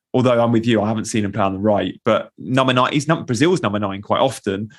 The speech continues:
um, but he ain't gonna play instead of Kane. And then obviously wide left, we know he likes to drift left and play in the two. So he'll be back up. And I think Kulusevski at eight million, if you can't reach Kane and Son, but you want a Spurs attacker, for game week one against Southampton,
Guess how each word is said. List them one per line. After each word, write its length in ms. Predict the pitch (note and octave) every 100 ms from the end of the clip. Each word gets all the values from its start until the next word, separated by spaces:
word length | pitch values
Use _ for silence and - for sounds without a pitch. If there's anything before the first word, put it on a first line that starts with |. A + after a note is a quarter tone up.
| _ -
um, 680 | B2+ B2 B2 B2 B2 A2+ -
but 80 | B2
he 60 |
ain't 140 | C3 A#2
gonna 120 | A2
play 160 | B2
instead 200 | A2+ G#2+
of 80 | G#2
Kane. 360 | B2 G#2+ G#2 G#2 _ _ A#2
And 120 | B2
then 120 | B2
obviously 260 | G#2+ G#2+ A2+
wide 240 | A2 G#2+
left, 240 | A#2+ A2+ -
we 80 |
know 140 | G#2 G#2+
he 80 | G#2
likes 240 | G2+ G#2
to 80 | G2
drift 240 | G#2 G#2+
left 220 | A2+ A2
and 160 | A2 G#2
play 160 | A2+ G#2
in 80 |
the 40 | G2+
two. 340 | - C3 G2+
So 320 | G2 A2 G#2+ A2 _ _ _ _ _
he'll 140 | - C#3+
be 100 | C3
back 340 | C3+ C3+ -
up. 200 | A2 F2+ B2
And 100 | B2
I 60 |
think 260 | B2 F#3 C3+
Kulusevski 560 | B2+ A#2+ C3 - G#2
at 80 | D#2
eight 160 | A#2 G#2+
million, 540 | B2 A2 G2+ A#2 A#2 -
if 120 | A#2+
you 80 | A2+
can't 280 | D3+ C#3+ A2+
reach 200 | A#2+ -
Kane 200 | C3 A2+
and 100 | G#2+
Son, 220 | B2+ G#2+
but 100 | -
you 80 | A2
want 160 | A#2+
a 60 | -
Spurs 280 | - A2+ G#2
attacker, 560 | G#2 B2+ A#2+ G2 A2 - _
for 60 | A#2+
game 160 | D3 D3+
week 120 | C#3
one 140 | C#3
against 280 | C3 B2 A#2+
Southampton, 760 | B2 B2 C3 B2 - F#2+ A#2